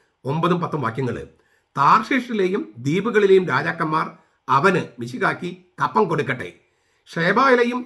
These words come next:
സേബായിലെയും രാജാക്കന്മാർ അവന് കാഴ്ചകൾ കൊണ്ടുവരട്ടെ."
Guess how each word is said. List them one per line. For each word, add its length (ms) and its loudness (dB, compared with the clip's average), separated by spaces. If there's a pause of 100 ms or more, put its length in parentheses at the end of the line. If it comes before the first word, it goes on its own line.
സേബായിലെയും 680 0
രാജാക്കന്മാർ 560 -2 (240)
അവന് 360 -2
കാഴ്ചകൾ 460 -2
കൊണ്ടുവരട്ടെ." 640 -8